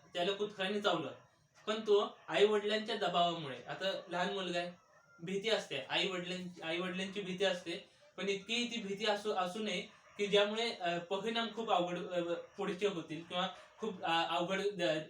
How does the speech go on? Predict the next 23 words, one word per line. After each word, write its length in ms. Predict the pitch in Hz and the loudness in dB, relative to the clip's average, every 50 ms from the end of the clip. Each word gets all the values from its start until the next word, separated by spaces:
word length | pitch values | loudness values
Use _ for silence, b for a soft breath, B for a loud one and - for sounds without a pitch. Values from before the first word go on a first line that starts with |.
| - - | -10 -12
घ-, 600 | 170 170 175 170 160 160 156 - - - - - - | -8 -4 -2 0 0 0 -2 -6 -10 -16 -20 -20 -6
सिच्युएशन 540 | - 208 175 180 180 185 185 180 180 180 175 | 0 2 2 2 2 -2 -2 -2 -2 -2 0
त्यावेळेस 260 | 170 170 - 202 208 - B B B B B 170 | 2 2 2 2 0 -6 B B B B B -4
घडून 340 | 180 202 202 180 175 165 156 | 0 0 2 2 2 0 -2
येईल 200 | 139 131 120 117 | -4 -6 -8 -10
हातातून. 400 | - 143 - 135 131 - 117 113 - _ b b b b b | -10 -8 -4 -4 -4 -6 -6 -12 -20 _ b b b b b
आता 320 | b 160 - 208 214 233 226 - - 185 | b -2 0 0 0 0 -2 -6 -12 -12
मुलांवरती 560 | 180 180 175 175 190 196 208 202 196 202 208 | -6 -2 0 2 2 2 2 0 -2 -2 0
दबाव 320 | 196 196 196 196 196 202 | 2 2 4 4 4 4
असावा 400 | 196 190 185 - 175 147 - - - - b b b b b b - | 4 2 0 -2 -4 -4 -4 -6 -8 -14 b b b b b b -2
पण 120 | 190 196 202 202 - - - - - - - - - - - - | 0 0 -2 -4 -6 -16 -20 -20 -20 -20 -20 -20 -20 -20 -12 -4
अनावश्यक 680 | - 170 190 208 220 220 214 214 214 208 - 233 214 202 | 0 0 2 2 2 2 4 2 2 0 -2 -6 -4 0
दबाव 360 | 202 190 185 196 196 196 196 | 0 0 2 2 2 2 0
नसावा 360 | 180 175 180 175 175 180 185 | -2 -2 0 0 0 0 -2
किंवा, 320 | 180 180 196 190 185 190 196 208 208 - - b b b b b b _ _ _ - - - - - - 208 180 | -4 -4 -4 -4 -2 -2 -4 -4 -4 -8 -14 b b b b b b _ _ _ -20 -20 -20 -14 -6 0 4 4
अ, 200 | 180 180 180 180 180 180 - - - - - | 6 6 4 2 2 -4 -8 -14 -20 -18 -14
उगाच 440 | 226 220 220 233 233 247 262 262 226 | -10 -6 -4 -2 2 2 2 4 4
एखाद्या 380 | 214 208 202 208 208 208 208 | 2 2 2 2 2 4 4
लहान 220 | 202 196 190 196 190 | 2 2 0 -2 -2
सहान 220 | - 208 208 208 | -2 0 0 0
गोष्टीबाबत 560 | 196 180 180 - - 196 180 185 180 180 202 | 0 -2 -4 -4 -4 -2 2 2 4 4 4
दबाव 340 | 202 196 180 165 175 175 208 | 2 2 0 0 0 0 0
अस-, 300 | - - 156 - - | 0 -2 -4 -4 -6